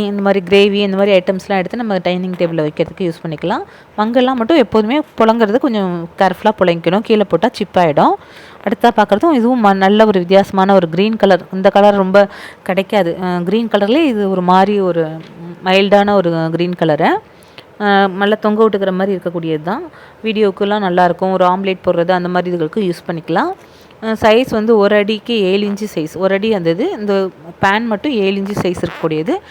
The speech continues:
இந்த பீஸும் ஆயிரத்தி நானூறுபான்னு விலை கொடுக்குறேங்க. அடுத்ததா பார்க்குறது பித்தளையில இருக்கக்கூடிய ஒரு குழம்பு குண்டான் தான். இது ரொம்ப, அதுக்கு கரெக்டா பொருந்துற மாதிரி ஒரு மூடி ஒண்ணு ஆட் பண்ணியிருக்கோம். அஹ், குழம்பு குண்டான் நல்ல ஹெவி வெயிட்டுங்க. நல்ல வித்தியாசமான குண்டான். அந்த காலத்து குண்டான், இப்போ உள்ள குண்டான்லாம் கிடையாது.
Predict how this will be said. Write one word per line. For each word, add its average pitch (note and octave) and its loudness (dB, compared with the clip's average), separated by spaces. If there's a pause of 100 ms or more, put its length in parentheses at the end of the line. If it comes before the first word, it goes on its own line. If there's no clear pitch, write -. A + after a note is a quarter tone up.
(220)
இந்த A3+ 0
பீஸும் A#3 0
ஆயிரத்தி F#3+ 0
நானூறுபான்னு F3 0
விலை D#3 -2
கொடுக்குறேங்க. D#3 -2 (600)
அடுத்ததா G#3 -2
பார்க்குறது F#3+ -2
பித்தளையில A3 -2
இருக்கக்கூடிய F3+ -2
ஒரு A3 0
குழம்பு G#3+ -2
குண்டான் E3 -4
தான். C4 -2 (420)
இது G3 -2
ரொம்ப, G3+ -2 (220)
அதுக்கு G3+ 2
கரெக்டா G3 2
பொருந்துற F#3+ 2
மாதிரி F3+ 4
ஒரு F3 0
மூடி E3+ -2
ஒண்ணு D3 -4
ஆட் D3 -6
பண்ணியிருக்கோம். D#3 -4 (580)
அஹ், G#3 -2
குழம்பு B3 0
குண்டான் A#3+ -2
நல்ல G#3 -4 (380)
ஹெவி G3 -2
வெயிட்டுங்க. F#3+ -2
நல்ல A3 0
வித்தியாசமான G#3+ 0
குண்டான். G3 0
அந்த F#3+ 0
காலத்து A3+ 0
குண்டான், E3+ 0
இப்போ F#3 0
உள்ள G#3 4
குண்டான்லாம் F3 0
கிடையாது. D#3+ 2